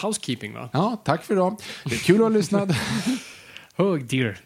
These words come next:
Speaker 1: Men det är inte därför vi är här.
Speaker 2: Nej, det är faktiskt inte det.
Speaker 1: Vi är här för faktiskt inte, inte de roligaste omständigheterna. Eh, och det är ju för,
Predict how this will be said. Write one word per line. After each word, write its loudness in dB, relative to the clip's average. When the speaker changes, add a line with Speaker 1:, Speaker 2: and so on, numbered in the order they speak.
Speaker 1:
Men 4
det 4
är 4
inte 0
därför 0
vi -2
är -10
här. -16
Speaker 2:
Nej, -2
det 6
är 4
faktiskt -4
inte -2
det. -2
Speaker 1:
Vi 2
är 0
här -2
för -4
faktiskt -10
inte, -4
inte -6
de -8
roligaste -2
omständigheterna. -6
Eh, -4
och -6
det 0
är 2
ju 2
för, -2